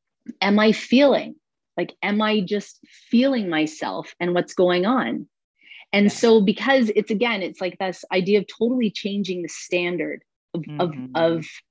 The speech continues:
Speaker 1: of woman.
Speaker 2: Mm-hmm.
Speaker 1: So we change the standard for measurement of the body. 'Cause when we think dancing, I think our measurement goes to, like, "Does it look good?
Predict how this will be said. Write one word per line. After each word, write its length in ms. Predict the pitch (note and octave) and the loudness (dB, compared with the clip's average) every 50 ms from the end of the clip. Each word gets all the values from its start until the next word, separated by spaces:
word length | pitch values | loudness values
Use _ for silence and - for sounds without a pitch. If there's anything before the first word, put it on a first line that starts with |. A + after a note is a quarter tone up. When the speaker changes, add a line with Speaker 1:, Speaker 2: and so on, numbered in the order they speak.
| _ _ _ _ _ _ _ _ _ _ - | _ _ _ _ _ _ _ _ _ _ -4
Speaker 1:
of 140 | - F#3 E3 | -2 0 2
woman. 640 | E3+ F#3 F#3 F#3+ F#3 E3 - - G#3 C#4+ E4+ D#4 - _ _ _ _ - D#3 | 2 4 4 4 4 2 0 2 2 2 2 2 -2 _ _ _ _ -20 -18
Speaker 2:
Mm-hmm. 480 | D3+ C#3+ C3+ C#3 C#3 C3 B2+ B2 A#2+ A2+ - | -18 -18 -16 -16 -14 -14 -14 -14 -16 -10 -2
Speaker 1:
So 140 | - - G3+ | 2 4 6
we 120 | G#3 G#3 | 6 6
change 400 | F#3+ - G#3 G#3+ G#3+ G#3 G#3 F#3 E3 | 4 4 2 2 2 2 2 0 0
the 80 | G3+ | 0
standard 500 | F#3 - - - G3 G3 G3 G3 G3+ F#3+ - | -2 -2 -2 0 0 2 2 2 2 0 0
for 160 | - G3+ F#3 | -2 -2 -2
measurement 520 | F#3 F#3 G3 A#3 C4 B3+ D4 B3+ G#3 F#3 | 0 0 0 0 0 0 0 0 0 -2
of 60 | E3+ | -4
the 80 | D#3+ D#3 | -6 -6
body. 220 | D#3 C#3+ C#3+ D#3 | -6 -6 -6 -6
'Cause 180 | D3+ - F#3+ F3+ | -8 -8 -8 -4
when 180 | G3+ A#3 C4+ C#4+ | -2 2 2 2
we 120 | D4 C#4 | 2 2
think 340 | C#4+ - B3+ A3+ F#3 - D#3 - | 0 -2 -4 -4 -4 -6 -6 -4
dancing, 520 | F#3 F#3 G#3 B3 A#3 A3+ - F#3 E3+ E3+ - | -4 -2 -2 -4 -6 -8 -10 -10 -10 -10 -12
I 60 | F3+ | -14
think 200 | E3 - A3 G#3 | -12 -10 -8 -6
our 140 | G#3 F#3 F3+ | -4 -4 -4
measurement 640 | F3+ F3+ F3+ G3+ A3+ A3+ A#3 A#3 G3+ F3+ E3+ E3 - | -4 -4 -4 -4 -4 -2 -2 -4 -4 -6 -8 -10 -8
goes 320 | - F3+ F3 F3 F3+ - - | -4 -4 -2 -2 -4 -6 -8
to, 140 | - F#3 F3 | -10 -8 -6
like, 200 | E3+ E3+ D#3+ - - - | -4 -4 -6 -6 -8 -8
"Does 200 | F3+ F#3 F#3 F#3+ | -6 -6 -4 -2
it 120 | A#3 A3 - | -4 -4 -2
look 180 | A3+ A#3+ A#3+ _ _ - | -4 -4 -4 _ _ -4
good? 420 | G3+ F#3+ F#3 F3+ F3+ F3+ F#3 F3+ | -2 0 0 0 0 0 -2 -2